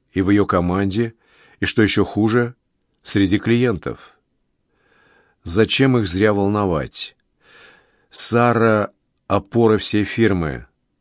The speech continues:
Один из столпов, ей надо держаться, иначе всё здание даст крен. И потом она не хочет, чтобы её жалели, не нужно ей ничьё сострадание. Да, конечно, она больна,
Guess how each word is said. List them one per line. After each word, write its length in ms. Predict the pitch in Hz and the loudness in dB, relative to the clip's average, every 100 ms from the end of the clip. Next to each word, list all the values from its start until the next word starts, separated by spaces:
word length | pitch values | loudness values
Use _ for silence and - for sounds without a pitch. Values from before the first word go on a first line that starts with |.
| _ - - - | _ -20 -18 -2
Один 320 | 95 90 123 | -2 2 2
из 140 | 117 - | 2 -2
столпов, 800 | - 113 110 - 107 87 - 82 | 0 0 0 0 2 2 0 -2
ей 120 | 92 | 0
надо 240 | 110 104 | 2 0
держаться, 1080 | 101 101 101 87 107 98 - - 76 65 53 - - - - | 0 0 -2 -2 -2 -2 0 -2 -2 -8 -10 -16 -20 -20 -4
иначе 480 | 95 110 113 - 104 | 0 2 2 2 0
всё 240 | - 110 | 2 0
здание 540 | 98 76 110 110 107 101 | 0 -2 -2 0 0 -2
даст 520 | 73 95 90 - - | -2 -2 -2 -6 -10
крен. 460 | - 98 76 53 - _ _ _ _ - - - - | -2 -2 -2 -8 -18 _ _ _ _ -20 -20 -20 -4
И 100 | 117 | 0
потом 320 | - 127 151 | 2 2 4
она 180 | 135 123 | 4 4
не 100 | 123 | 2
хочет, 340 | 110 135 127 120 | 2 2 2 -2
чтобы 340 | - 120 117 | 0 0 2
её 160 | 113 120 | 4 2
жалели, 480 | 104 123 139 98 | 2 2 2 2
не 140 | 87 104 | 2 2
нужно 320 | 127 127 110 | 2 2 2
ей 320 | 104 95 82 | 4 2 0
ничьё 480 | 95 101 98 - 110 | -2 0 0 2 2
сострадание. 920 | 98 98 - 104 101 95 76 71 53 - _ _ _ _ _ _ _ - | 0 -4 -4 -4 0 0 -2 -6 -10 -20 _ _ _ _ _ _ _ -12
Да, 320 | 104 98 107 | -4 0 0
конечно, 560 | 101 107 101 80 - 87 | 0 0 0 -2 -4 -2
она 140 | 107 | 0
больна, 520 | 101 110 95 73 60 | 0 0 0 -2 -4